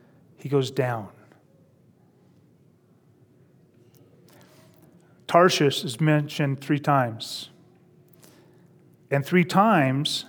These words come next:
it is said that Jonah is fleeing from the presence of the Lord. The author wants us to take notice of these things. And then there's three days and three nights in the fish.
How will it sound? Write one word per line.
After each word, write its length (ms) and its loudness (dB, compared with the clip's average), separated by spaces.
it 140 2
is 140 0
said 220 4
that 140 2
Jonah 340 2
is 140 0
fleeing 380 2
from 180 -2
the 100 0
presence 540 0
of 180 -10
the 80 -4
Lord. 520 -2
The 120 -10
author 400 0
wants 420 0
us 180 -2
to 80 -12
take 300 -4
notice 480 2
of 80 -2
these 200 -6
things. 520 -12
And 140 0
then 100 4
there's 240 0
three 220 0
days 600 2
and 140 -8
three 200 -2
nights 560 -2
in 100 -10
the 60 -10
fish. 560 -6